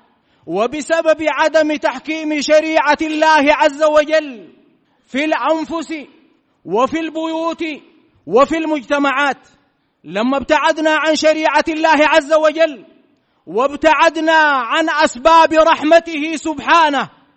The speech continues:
حل ما حل بنا يا عباد الله.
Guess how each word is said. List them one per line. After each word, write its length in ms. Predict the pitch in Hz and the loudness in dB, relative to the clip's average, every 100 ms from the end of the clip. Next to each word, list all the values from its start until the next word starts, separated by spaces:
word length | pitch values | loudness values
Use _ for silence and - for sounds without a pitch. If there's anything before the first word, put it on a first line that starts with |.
| _ _ _ | _ _ _
حل 520 | _ 208 277 294 269 254 233 110 - | _ -2 -2 -2 -2 -2 -2 -8 -12
ما 300 | 180 240 247 | -4 -4 -4
حل 420 | 202 277 254 247 | -4 -6 -2 -4
بنا 340 | 240 254 240 226 | -4 -4 -2 -2
يا 120 | 240 | -2
عباد 460 | 226 208 185 175 | -2 -4 -6 -6
الله. 340 | 170 175 175 | -8 -8 -10